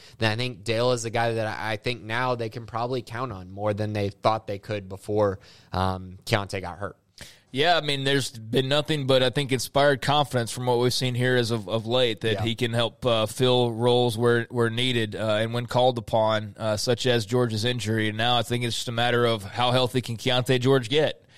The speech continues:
Speaker 2: And Langston Love, how healthy is he going to be moving forward? But it's been huge, I think, especially in light of those things, to see Bonner pick up,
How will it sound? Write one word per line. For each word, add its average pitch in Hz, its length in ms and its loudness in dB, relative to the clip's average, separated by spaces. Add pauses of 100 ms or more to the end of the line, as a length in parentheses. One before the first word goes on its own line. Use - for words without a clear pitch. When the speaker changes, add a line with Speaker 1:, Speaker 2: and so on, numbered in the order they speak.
(240)
Speaker 2:
And 110 400 -2
Langston 120 400 -4
Love, 135 340 2
how 107 200 2
healthy 127 400 2
is 123 100 2
he 131 180 0
going 135 220 2
to 131 80 -4
be 131 160 0
moving 131 300 2
forward? 117 560 0
But 113 260 4
it's 110 160 -6
been 123 260 0
huge, 131 380 2
I 120 80 2
think, 120 220 -2
especially 151 460 0
in 117 60 -4
light 139 200 2
of 123 80 0
those 113 240 0
things, 117 300 -2
to 110 60 -6
see 135 220 0
Bonner 117 360 2
pick 120 220 -2
up, 117 280 0